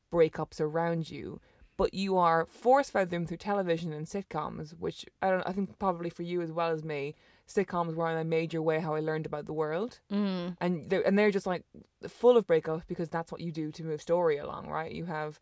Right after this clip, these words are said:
Speaker 1: right,
Speaker 2: Conflict. Yeah.
Speaker 1: conflict, right? And Frasier bangs someone for two episodes and then <laughs> they, there's a problem with them and then they must go <laughs> kind of thing.
Speaker 2: Yeah.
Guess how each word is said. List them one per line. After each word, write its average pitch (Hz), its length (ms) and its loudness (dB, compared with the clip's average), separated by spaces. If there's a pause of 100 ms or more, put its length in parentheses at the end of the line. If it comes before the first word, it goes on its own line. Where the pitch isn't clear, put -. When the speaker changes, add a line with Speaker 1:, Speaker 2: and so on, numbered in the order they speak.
(120)
Speaker 1:
right, - 100 -20
Speaker 2:
Conflict. 214 600 0
Yeah. - 80 -20
Speaker 1:
conflict, 196 640 4
right? 233 340 4
And 226 180 0
Frasier 208 340 2
bangs 196 260 2
someone 196 240 -2
for 185 80 -16
two 208 160 0
episodes 196 520 -2
and 190 140 -4
then 196 280 0
<laughs> - 20 4
they, 240 140 2
there's 202 160 4
a 208 40 6
problem 190 340 8
with 190 120 0
them 240 160 6
and 226 80 6
then 208 60 6
they 208 40 6
must 233 180 2
go 311 260 12
<laughs> 247 120 4
kind 208 180 8
of 185 60 2
thing. 208 120 10
Speaker 2:
Yeah. 196 220 10